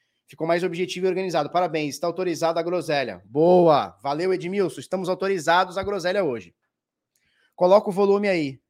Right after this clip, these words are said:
Vamos colocar aqui, o volume tá aqui, ó. O volume tá, tá, tá muito mudado, né? Deixa eu tirar isso aqui.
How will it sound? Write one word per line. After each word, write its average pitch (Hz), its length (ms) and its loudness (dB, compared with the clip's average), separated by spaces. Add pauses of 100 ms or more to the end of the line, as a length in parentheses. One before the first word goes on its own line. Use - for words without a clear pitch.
Vamos 165 240 -8
colocar 160 320 -2
aqui, 135 160 -8
o - 20 -6
volume 139 300 -8
tá 139 240 -8
aqui, 123 300 -16
ó. - 120 -20 (800)
O 131 60 -20
volume 151 380 -2
tá, 185 180 2
tá, 214 320 -8 (800)
tá 226 100 -2
muito 175 320 -4
mudado, 127 580 -2
né? 123 200 -4
Deixa - 640 -20
eu - 40 -20
tirar 95 200 -12
isso - 120 -18
aqui. - 220 -20